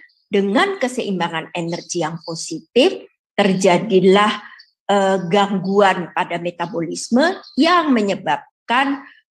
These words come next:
eh, berbagai, eh, penyakit-penyakit metabolik. Nah, ini kalau kita lihat perbedaan deposit lemak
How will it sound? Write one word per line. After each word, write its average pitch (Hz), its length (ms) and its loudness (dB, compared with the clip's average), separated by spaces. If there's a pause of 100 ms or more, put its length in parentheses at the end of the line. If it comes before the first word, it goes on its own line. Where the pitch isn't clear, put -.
eh, 180 220 -2
berbagai, 180 800 0
eh, 170 320 -8
penyakit-penyakit - 840 -8
metabolik. - 640 -10 (260)
Nah, - 220 -10
ini 190 180 -4
kalau - 160 -6
kita 196 240 -6
lihat 175 320 -2 (400)
perbedaan 175 680 2
deposit 185 640 0
lemak 185 400 0